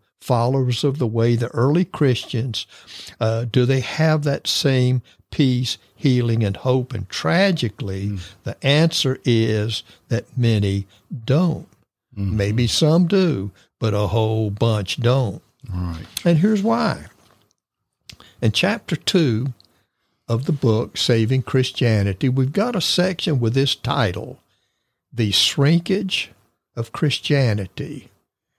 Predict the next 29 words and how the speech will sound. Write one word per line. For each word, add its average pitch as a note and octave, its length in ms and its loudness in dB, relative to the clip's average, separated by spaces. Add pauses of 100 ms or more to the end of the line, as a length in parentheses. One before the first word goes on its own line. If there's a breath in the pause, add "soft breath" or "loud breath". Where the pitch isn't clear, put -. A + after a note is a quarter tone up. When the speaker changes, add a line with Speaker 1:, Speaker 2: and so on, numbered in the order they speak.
(180)
Speaker 1:
The - 120 -4
Shrinkage D#3 920 0 (460)
of A#2+ 180 -4
Christianity. B2 1120 -2 (640 loud breath)
And A#2+ 160 4
that B3+ 220 0
section B3+ 560 0
has G#3+ 320 -4
some C#3+ 220 2
incredible B2+ 680 0
facts - 560 -4
in G2+ 200 2
it. A#2+ 140 -8
You B2+ 140 0
might C3 280 0
remember C3+ 460 2
some A2+ 280 0
of G#2 80 0
those, G2 380 -2
Speaker 2:
Mm-hmm. G2+ 300 -4
Speaker 1:
John. G#2+ 560 0 (1080 loud breath)
But D3+ 100 2
let's A3+ 260 0
give G3 280 2
the A#2+ 80 0
folks A2+ 560 0
a G#2+ 80 0
few. A#2 560 0 (680 loud breath)
First, D#3 680 0